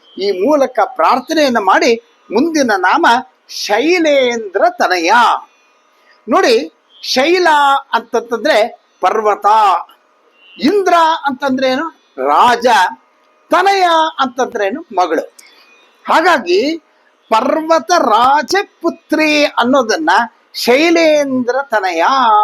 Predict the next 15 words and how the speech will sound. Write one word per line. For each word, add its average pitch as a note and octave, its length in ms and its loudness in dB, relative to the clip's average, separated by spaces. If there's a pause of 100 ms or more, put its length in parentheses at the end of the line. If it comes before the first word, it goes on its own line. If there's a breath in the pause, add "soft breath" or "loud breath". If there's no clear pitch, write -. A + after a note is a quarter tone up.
(160)
ಅನ್ನೋದನ್ನ G3 460 -6
ಇಲ್ಲಿ D4 280 -4 (360)
ಹೇಳ್ತಾ F#4+ 320 2
ಇದ್ದಾರೆ. G#3+ 380 4 (520)
ಇಲ್ಲಿ D#4 360 2 (240)
ದೇವಿ G4 420 2
ಪುರಾಣ C4+ 400 0 (600)
ಒಂದು D4+ 240 -2
ವಿವರಣೆಯನ್ನ A#3+ 720 -2 (120)
ಕೊಡುತ್ತೆ - 420 -2 (100)
ಈ A3+ 100 2
ವಿಚಾರವಾಗಿ. G3 760 0 (680 soft breath)
"ಜಾತಾ D4+ 640 2
ಶೈಲೇಂದ್ರ D#4+ 840 0 (140)
ಗೇಹೆ A#3 680 2